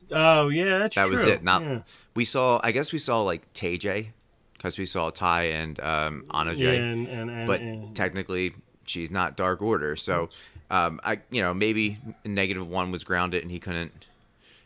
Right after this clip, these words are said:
Speaker 2: come out of the show.
Speaker 1: <laughs>
Speaker 2: But also, they had, you know, the show before that was at Brody's place, so we were able, we,
Speaker 1: Yes.
Speaker 2: uh, we didn't get to see them. But let's kinda talk about, uh, Dark Elevation a little bit. Um, we got a few matches,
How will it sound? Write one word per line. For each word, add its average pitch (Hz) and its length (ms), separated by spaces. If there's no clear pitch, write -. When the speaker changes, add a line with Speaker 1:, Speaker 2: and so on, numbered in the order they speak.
Speaker 2:
come 107 160
out 90 180
of 90 120
the 90 120
show. 90 240
Speaker 1:
<laughs> 85 60
Speaker 2:
But 90 80
also, 98 400
they 92 140
had, 85 380
you 95 140
know, 78 140
the 80 80
show 85 240
before 82 380
that 76 220
was 78 160
at 76 160
Brody's 76 360
place, 73 260
so 78 300
we 85 200
were 82 140
able, 80 440
we, 85 160
Speaker 1:
Yes. 76 80
Speaker 2:
uh, 73 180
we 92 80
didn't 85 120
get 85 140
to - 40
see 90 160
them. 78 200
But 90 200
let's 117 140
kinda 170 220
talk 123 240
about, 104 360
uh, 90 280
Dark 92 240
Elevation 92 500
a 82 60
little 78 220
bit. 76 240
Um, 90 380
we 107 140
got 117 220
a 165 40
few 143 240
matches, 90 540